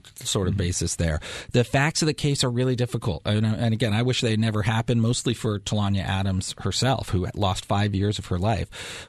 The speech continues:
Speaker 1: But the chronology is pretty simple. Katie became the majority leader of the, uh, uh, minority leader, excuse me, of the state senate,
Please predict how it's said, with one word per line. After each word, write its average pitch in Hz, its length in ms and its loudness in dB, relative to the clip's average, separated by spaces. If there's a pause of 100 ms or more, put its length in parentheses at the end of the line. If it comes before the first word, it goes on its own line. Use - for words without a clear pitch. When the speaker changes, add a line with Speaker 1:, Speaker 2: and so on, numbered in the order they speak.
Speaker 1:
But 113 160 4
the 113 140 2
chronology 127 500 2
is 123 80 0
pretty 127 220 0
simple. 135 400 0
Katie 113 260 0
became 117 380 0
the 110 80 0
majority 104 420 -2
leader 107 320 0
of 101 100 -4
the, 95 520 0
uh, - 20 0
uh, 98 60 0
minority 107 420 2
leader, 101 220 0
excuse 104 400 -2
me, 107 80 2
of 98 80 -2
the 98 80 0
state - 400 -2
senate, 98 340 2